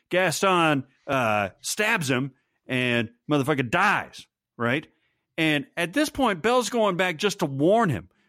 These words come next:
not to tell him that she loves him, right? But, uh, but she gets there and homeboy dies, petal falls off, last petal of the rose falls off,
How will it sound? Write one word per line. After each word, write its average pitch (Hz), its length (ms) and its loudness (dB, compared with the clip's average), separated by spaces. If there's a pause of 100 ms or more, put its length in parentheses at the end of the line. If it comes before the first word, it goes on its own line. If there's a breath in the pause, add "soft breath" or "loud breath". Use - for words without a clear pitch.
not 208 160 0
to - 80 -10
tell 262 260 0
him 214 80 -2
that 185 100 0
she - 160 -2
loves 156 360 0
him, 135 240 0 (400)
right? 160 320 0 (400)
But, 170 240 -2
uh, 165 300 4
but 156 180 -2
she 175 140 -2
gets 226 280 -4
there 175 320 2 (240 soft breath)
and 139 160 0
homeboy 196 380 4
dies, 160 440 2 (200 soft breath)
petal 220 300 2
falls 220 420 2
off, 170 480 2 (260)
last 175 340 -2
petal 196 300 4
of 180 60 -6
the 190 100 2
rose 175 380 4
falls 190 420 4
off, 156 440 2